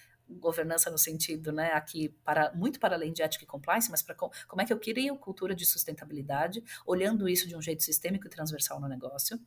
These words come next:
e ela conta com as áreas. Então, é minha responsabilidade direta,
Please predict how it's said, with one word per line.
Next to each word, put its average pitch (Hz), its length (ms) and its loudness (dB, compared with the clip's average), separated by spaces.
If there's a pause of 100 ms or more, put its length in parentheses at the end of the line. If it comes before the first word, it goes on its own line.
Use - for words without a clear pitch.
(460)
e 185 80 2
ela 220 160 4
conta 233 340 4
com - 80 -4
as 165 100 2
áreas. - 460 0
Então, 156 180 0
é 156 60 6
minha 202 240 2
responsabilidade 151 840 2
direta, 147 600 2